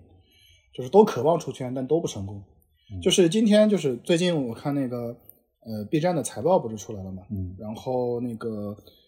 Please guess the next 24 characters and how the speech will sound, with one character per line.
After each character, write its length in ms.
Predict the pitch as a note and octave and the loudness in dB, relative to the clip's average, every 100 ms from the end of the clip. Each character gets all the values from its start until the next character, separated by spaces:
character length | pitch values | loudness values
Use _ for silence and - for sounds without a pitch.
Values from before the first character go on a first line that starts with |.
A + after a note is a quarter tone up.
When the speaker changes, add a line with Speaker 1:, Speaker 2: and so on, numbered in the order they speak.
| _ _ - | _ _ -14
Speaker 1:
呃， 200 | G2+ G2 | -10 -8
互 160 | - | -4
联 100 | C#3+ | -2
网 220 | C#3 G#2+ | -2 -6
怪 140 | G#2+ C3+ | -4 -4
盗 100 | A#2 | -4
团 260 | G#2 F#2 | -12 -12
嘛， 220 | G#2 B2 - - | -10 -10 -14 -14
不 80 | |
是 120 | A2 G2+ | -8 -6
专 160 | C3 | -4
门 120 | C3+ | -6
写 220 | C#3+ - A2 | -8 -10 -12
了 100 | A2 A2+ A#2 A#2 _ | -10 -10 -12 -14 _
一 60 | - | -12
两 160 | A2+ G2+ | -10 -10
篇 180 | A2+ | -10
文 140 | A2 G#2+ | -10 -10
章 160 | A#2+ | -12
去 160 | A2+ A2+ | -12 -14
diss 340 | - B2+ - | -10 -10 -10
B 80 | - | -12
站 240 | A2+ C3+ | -8 -6
嘛？ 120 | A2+ | -8